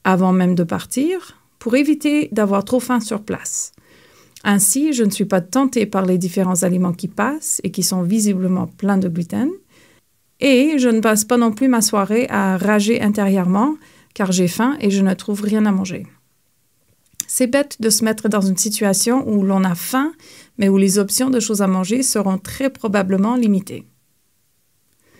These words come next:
Option numéro trois. Vous expliquez à votre interlocuteur que vous devez manger strictement sans gluten et vous offrez d'amener le plat qui risque de poser problème.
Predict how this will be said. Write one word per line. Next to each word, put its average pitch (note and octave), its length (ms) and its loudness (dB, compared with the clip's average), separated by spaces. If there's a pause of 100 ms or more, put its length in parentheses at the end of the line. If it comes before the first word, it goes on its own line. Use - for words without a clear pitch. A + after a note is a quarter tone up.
(1400)
Option D4+ 360 2
numéro C4+ 280 4
trois. F#3+ 320 -8 (760)
Vous A3 260 2
expliquez B3+ 560 -2
à A3 80 -2
votre G#3 260 -2 (100)
interlocuteur G3+ 1040 -2
que D4 100 -2
vous C4+ 200 0
devez D4+ 300 2
manger G#3+ 280 2
strictement G3 480 -2
sans F3 160 -2
gluten G#3+ 400 0 (580)
et D4 60 2
vous C#4 240 2
offrez C#4 480 0
d'amener A#3 380 2
le A3 140 2
plat G#3+ 200 -2
qui A3+ 160 -4
risque G#3 340 -2
de F#3+ 120 0
poser F3+ 320 -2
problème. A#3 560 -2